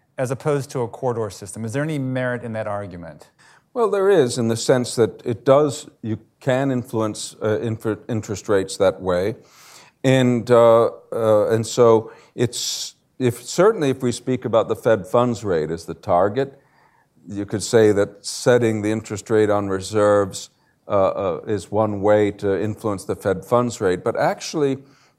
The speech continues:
Speaker 2: it can be very deceitful. This is one of those places where, uh, the Fed story is a little bit deceitful, and that's because, this gets a little subtle, but in the old system, right, the Fed funds market is very active.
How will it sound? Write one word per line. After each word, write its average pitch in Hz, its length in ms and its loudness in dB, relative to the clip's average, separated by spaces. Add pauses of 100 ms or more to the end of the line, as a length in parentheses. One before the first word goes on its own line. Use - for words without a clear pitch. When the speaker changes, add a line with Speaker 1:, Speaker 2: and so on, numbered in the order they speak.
(160)
Speaker 2:
it 143 140 -6
can 127 160 -2
be 131 120 0
very 123 300 2
deceitful. 104 800 -8 (320)
This 127 180 -6
is 107 120 -8
one 135 180 4
of 135 120 0
those 113 300 4 (160)
places 117 500 0
where, 98 420 2 (200)
uh, 98 280 0 (100)
the 98 100 -10
Fed 110 280 0
story 113 460 4
is 95 120 -6
a 104 40 -10
little 101 180 -2
bit 92 180 -6
deceitful, 101 720 -6
and 101 180 -4
that's 165 180 -6
because, 101 540 0
this 104 140 -10
gets - 220 -10
a 117 40 -4
little 92 140 -2
subtle, 98 540 0
but - 300 -2 (800)
in 147 120 2
the 147 100 4
old 233 260 4
system, 113 760 0 (340)
right, 117 320 6 (180)
the 120 80 -2
Fed 160 300 0
funds 147 480 0
market 117 440 2
is 95 160 -4
very 101 280 4
active. 107 560 0